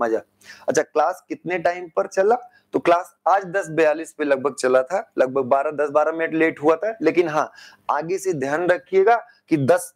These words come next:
तीस से आपकी क्लासेज टेन थर्टी ए एम पर स्टार्ट हो ही जाएंगी, ये ध्यान रखिएगा। टेन थर्टी ए एम किसकी क्लास? Strength of Material by कौन? गिरजेश कुमार तिवारी। तो इसके लिए notification नहीं आता गुरु?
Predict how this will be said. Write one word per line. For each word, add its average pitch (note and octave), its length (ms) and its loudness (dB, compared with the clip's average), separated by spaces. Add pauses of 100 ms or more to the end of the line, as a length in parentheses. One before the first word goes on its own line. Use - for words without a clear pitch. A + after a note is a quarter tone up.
तीस - 300 -6
से A2+ 160 -4 (420)
आपकी D#3+ 320 -4
क्लासेज F#3+ 440 -2 (240)
टेन G3+ 240 0
थर्टी E3+ 640 -4 (120)
ए D#3 140 2
एम E3 200 -2
पर G3 340 -2 (300)
स्टार्ट D#3+ 520 -2 (240)
हो D3+ 180 0
ही E3+ 200 -2
जाएंगी, A2+ 560 -2
ये A#2+ 200 0
ध्यान C#3+ 340 -2
रखिएगा। G2 440 -4 (360)
टेन G3 220 -2
थर्टी D#3+ 480 -4
ए D3 40 0
एम C#3+ 180 -2
किसकी E3+ 380 -2
क्लास? G#3 400 2 (320)
Strength F#3 500 0
of E3+ 140 0
Material C3 460 -2
by E3 360 0
कौन? G#3+ 300 -2 (220)
गिरजेश C#3 480 2
कुमार A#2 460 0
तिवारी। A2 240 2
तो - 140 -4
इसके F3 300 0
लिए E3+ 120 0
notification F3+ 640 0
नहीं G#3+ 200 0
आता F#3+ 220 2
गुरु? C#3 200 -6